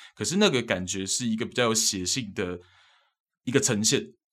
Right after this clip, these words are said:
但是 Bentancur 在场上相对是比较温和的一个球员，哦，倒也不是说这个不好，只是在我自己的观察跟定义来说，我会觉得，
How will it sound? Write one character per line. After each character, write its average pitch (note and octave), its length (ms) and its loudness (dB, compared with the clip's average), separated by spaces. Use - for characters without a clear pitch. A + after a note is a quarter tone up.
但 D#3 100 -2
是 D3+ 160 0
Bentancur G3+ 560 6
在 D3 100 4
场 G#2+ 280 0
上 A#2+ 200 0
相 C#3+ 240 0
对 C#3 160 4
是 A#2 140 -2
比 G#2+ 100 -8
较 A2 140 2
温 C#3+ 340 0
和 F2+ 280 -8
的 F#2+ 100 -6
一 G2 60 -6
个 G2+ 100 -8
球 F#2 260 -4
员， F#2+ 160 -6
哦， - 80 -8
倒 A2 180 4
也 G#2+ 80 6
不 G#2 80 -4
是 D3+ 140 -2
说 E3 120 2
这 D#3+ 140 -4
个 C3+ 80 0
不 D3+ 140 0
好， - 440 -4
只 G#2 120 -10
是 D3 160 -4
在 D3 240 4
我 G2 200 -2
自 G#2 140 -2
己 G#2+ 140 -10
的 G2 100 -8
观 B2 240 0
察 F#2 240 -6
跟 A2+ 420 -2
定 B2+ 220 0
义 A2+ 100 -2
来 F#2 200 -4
说， G2+ 320 -6
我 G2+ 120 -8
会 A#2+ 140 -2
觉 G#2 160 -2
得， G2 240 -4